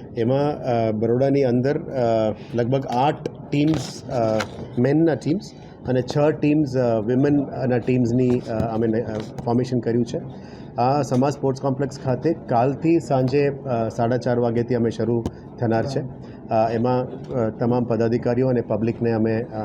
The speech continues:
આમંત્રણ પણ આપ્યા છે કે મોટી સંખ્યામાં આવીને પબ્લિક પણ એને સપોર્ટ કરે અને પ્રોત્સાહન આપે. આ, અ, ટુર્નામેન્ટ ઓર્ગેનાઇઝ કરવાની ઉદ્દેશ આ છે કે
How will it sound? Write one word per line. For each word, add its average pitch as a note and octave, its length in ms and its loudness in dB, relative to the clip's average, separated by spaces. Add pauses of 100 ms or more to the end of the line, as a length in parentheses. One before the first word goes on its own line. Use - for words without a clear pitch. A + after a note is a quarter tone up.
(100)
આમંત્રણ A#2 380 0
પણ A#2+ 180 -2
આપ્યા A#2 260 0
છે A2 140 -6 (440)
કે A#2+ 320 4 (160)
મોટી A#2 300 -2
સંખ્યામાં B2+ 460 0
આવીને B2 260 2
પબ્લિક A#2 440 -2
પણ A#2+ 140 0
એને A#2 140 2
સપોર્ટ B2 360 -2
કરે C3 180 -2
અને B2 100 2
પ્રોત્સાહન A2+ 420 0
આપે. G#2+ 220 -4 (540)
આ, C#3+ 240 4 (340)
અ, A#2 40 4
ટુર્નામેન્ટ D3+ 480 2
ઓર્ગેનાઇઝ C#3 400 2
કરવાની C#3+ 400 0
ઉદ્દેશ B2+ 440 2
આ C3 160 0
છે A#2 260 0
કે B2+ 380 0